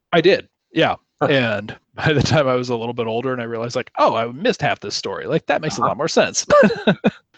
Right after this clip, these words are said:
Speaker 1: Um,
Speaker 2: Yeah,
Speaker 1: but y-
Speaker 2: I mean, that's another thing this series is famous for is, is the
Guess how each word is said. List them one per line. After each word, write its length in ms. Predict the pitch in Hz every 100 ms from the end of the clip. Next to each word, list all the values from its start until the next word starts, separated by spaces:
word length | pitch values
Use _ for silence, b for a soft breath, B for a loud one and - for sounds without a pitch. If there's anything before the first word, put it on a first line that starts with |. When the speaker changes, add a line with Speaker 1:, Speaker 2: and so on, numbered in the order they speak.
| b -
Speaker 1:
Um, 320 | 107 98 92 143
Speaker 2:
Yeah, 160 | 156
Speaker 1:
but 100 | 117
y- 100 | 110 - 117
Speaker 2:
I 40 |
mean, 140 | 127 127
that's 180 | - 127
another 220 | 123 117
thing 220 | 117 117
this 140 | 104 -
series 260 | 117 104
is 120 | 92
famous 360 | - 110 147 -
for 300 | - 87 85
is, 200 | 85 - -
is 180 | 92
the 340 | - 90 85